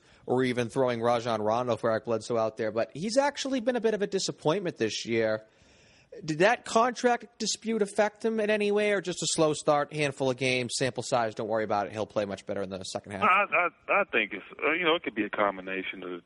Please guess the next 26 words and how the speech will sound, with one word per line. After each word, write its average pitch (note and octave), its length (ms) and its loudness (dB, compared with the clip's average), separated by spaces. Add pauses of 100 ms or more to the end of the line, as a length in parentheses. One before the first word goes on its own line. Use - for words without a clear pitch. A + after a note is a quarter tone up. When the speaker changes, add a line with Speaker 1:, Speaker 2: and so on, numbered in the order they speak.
Speaker 2:
two. F#2 240 -6 (120)
I C#3+ 80 -4
mean, C3 320 -4
and C#3 200 -2
I D#3 140 2
would, D3 240 -2 (140)
I C3+ 160 4
would, C#3+ 300 -2 (160)
I B2+ 120 6
would D3+ 160 0
be C3+ 140 -6
disappointed, C#3+ 880 -4 (140)
uh, A#2 440 0 (640)
if B2 280 -2
he C3 120 -2
doesn't A#2+ 440 -2
feel G2 200 -2
pressure, - 460 -10 (340)
uh, G#2+ 360 2
from G#2+ 200 -4
the G2+ 80 -10
contract. F#2 640 -6
He A2+ 80 -14 (100)
should. E3+ 320 -2 (320)
Uh, A2+ 560 2
but, A#2+ 240 2